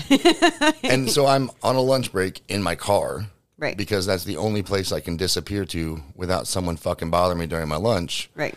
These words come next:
Speaker 2: And even then, sometimes they come knock on my window.
Speaker 1: Mm-hmm.
Speaker 2: Any-, that's a whole different show about fucking personal space. But, uh,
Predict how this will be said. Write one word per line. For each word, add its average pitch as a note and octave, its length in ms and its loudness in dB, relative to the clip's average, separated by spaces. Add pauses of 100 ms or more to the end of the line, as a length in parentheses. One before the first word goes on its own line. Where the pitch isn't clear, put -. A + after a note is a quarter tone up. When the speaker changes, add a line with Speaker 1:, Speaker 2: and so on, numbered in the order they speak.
Speaker 2:
And B2+ 100 -4
even A2+ 200 2
then, C#3+ 160 2
sometimes F2 440 -4
they F#2 120 -2
come F#2 200 -2
knock F#2+ 240 0
on D#2+ 80 -4
my C#2+ 120 -4
window. G#2+ 420 -2
Speaker 1:
Mm-hmm. - 640 -12
Speaker 2:
Any-, G3 140 0
that's D2 200 -4
a - 60 -8
whole E2+ 160 -6
different D#2+ 300 -6
show A#1+ 280 -6 (180)
about - 280 -8
fucking - 320 -8
personal E2+ 340 -6
space. - 380 -10
But, A#2 220 2
uh, G#3 240 2